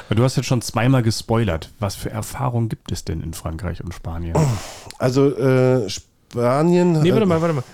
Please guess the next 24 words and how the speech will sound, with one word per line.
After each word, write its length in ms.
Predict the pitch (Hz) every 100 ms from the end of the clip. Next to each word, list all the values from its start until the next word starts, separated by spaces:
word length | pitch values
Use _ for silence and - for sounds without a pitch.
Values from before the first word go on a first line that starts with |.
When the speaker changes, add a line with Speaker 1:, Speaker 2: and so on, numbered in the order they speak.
| -
Speaker 3:
Lass 100 | 135
Speaker 2:
okay. 100 | 135
Speaker 3:
mal 80 | 180
die 100 | 175
Gegenprobe 540 | 147 165 127 - 110
machen. 300 | 95 92 95 - - - - _ - - - - _ _ _ _ _ _
Also, 380 | - 117 101 101 _ - - - - - _ _ - - - - -
wir 140 | - 123
halten 280 | 156 175 190
immer 300 | 170 185 -
England 440 | 143 139 123 110
hoch. 260 | 101 - - _
Ja? 100 | -
Speaker 1:
Ja. 280 | 107 90 - - -
Speaker 3:
So, 200 | - 98 107
jetzt 140 | 117 -
stell 200 | 165 226
dir 100 | 190
mal 200 | 147 135
vor, 420 | - 160 175 170
es 120 | 110 -
ist 200 | - -
Sonntag, 960 | 117 170 180 - 165 156 156 151 - - - _ _ _ _ _ _ _ -
mm, 600 | 117 110 107 104 104 107